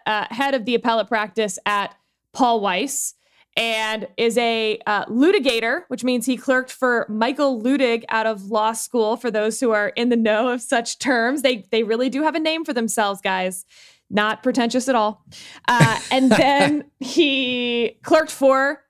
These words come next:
Speaker 1: Justice Scalia. I mean, he has quite the credentials on, on the conservative side of the ledger. Uh, he was an assistant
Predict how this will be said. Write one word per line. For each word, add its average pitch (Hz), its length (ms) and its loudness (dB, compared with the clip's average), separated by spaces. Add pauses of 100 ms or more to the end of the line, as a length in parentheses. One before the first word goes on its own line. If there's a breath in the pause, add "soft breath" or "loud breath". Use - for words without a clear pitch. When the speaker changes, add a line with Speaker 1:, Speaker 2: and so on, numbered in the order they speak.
(240)
Speaker 1:
Justice 214 400 -2
Scalia. 294 500 2 (420)
I 220 80 -2
mean, 226 160 2
he 226 100 2
has 220 160 0
quite 233 260 -2
the 302 80 -4
credentials 285 680 -2
on, 247 500 -2
on 233 300 -2 (160)
the 233 160 2
conservative 262 840 0
side 254 480 -2
of 240 180 -4
the 247 80 0
ledger. 240 580 0 (680 loud breath)
Uh, - 120 2
he 285 100 4
was 269 120 2
an 285 80 4
assistant 330 600 0